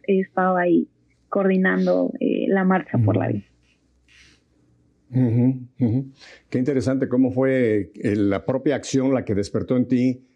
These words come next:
Speaker 2: eh, pues, el "yo quiero, yo quiero ser parte de esto", ¿no? Y es normal que en un momento uno diga, "Bueno, estos son una bola de locos, ¿cómo van a lograr hacer esto?".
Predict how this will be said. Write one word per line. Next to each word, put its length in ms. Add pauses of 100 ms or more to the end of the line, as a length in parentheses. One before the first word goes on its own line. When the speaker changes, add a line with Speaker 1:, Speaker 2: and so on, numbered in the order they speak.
(120)
Speaker 2:
eh, 240
pues, 180
el 100
"yo 140
quiero, 380
yo 140
quiero 180
ser 220
parte 260
de 100
esto", 240
¿no? 260 (340)
Y 80
es 60
normal 320
que 80
en 80
un 100
momento 300
uno 120
diga, 160
"Bueno, 180
estos 200
son 140
una 260
bola 240
de 120
locos, 440
¿cómo 220
van 120
a 60
lograr 260
hacer 280
esto?". 440